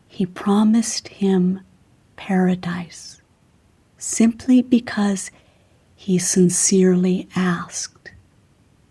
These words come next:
So hang on to that thought for a moment. I'll tell you another story.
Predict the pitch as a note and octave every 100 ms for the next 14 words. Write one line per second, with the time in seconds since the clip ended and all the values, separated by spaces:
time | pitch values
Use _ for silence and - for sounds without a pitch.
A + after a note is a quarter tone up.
0 | _ _ _ _ _ _ _ _ _ _
1 | _ _ _ _ _ - - E3+ F#3 A3+
2 | B3 A#3+ - - F#3 F3+ - E3+ - -
3 | F3 E3 E3 E3+ - _ _ _ _ _
4 | _ _ _ _ _ _ _ _ _ _
5 | _ _ _ _ _ _ _ _ F3 F3
6 | F#3+ G3+ F#3+ F#3 F#3 F3+ - - - -